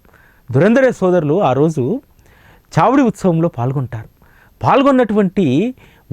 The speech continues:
వారి మనస్సుల్లో పొందినటువంటి ఆనందం ఎంత గొప్పగా హేమాడ్ పంత్ వర్ణిస్తారంటే, ఆకాశంలో మెరుపు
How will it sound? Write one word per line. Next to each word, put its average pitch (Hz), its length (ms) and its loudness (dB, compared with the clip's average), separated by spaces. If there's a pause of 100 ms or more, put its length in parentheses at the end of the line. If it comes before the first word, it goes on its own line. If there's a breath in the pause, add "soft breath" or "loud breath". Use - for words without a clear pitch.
(120)
వారి 190 680 2
మనస్సుల్లో 214 1120 0
పొందినటువంటి 165 840 -4
ఆనందం 156 720 0 (500 soft breath)
ఎంత 156 240 2
గొప్పగా 233 400 0
హేమాడ్ 202 420 0
పంత్ 180 160 -2
వర్ణిస్తారంటే, 139 1040 0 (500 loud breath)
ఆకాశంలో 285 760 2
మెరుపు 220 760 2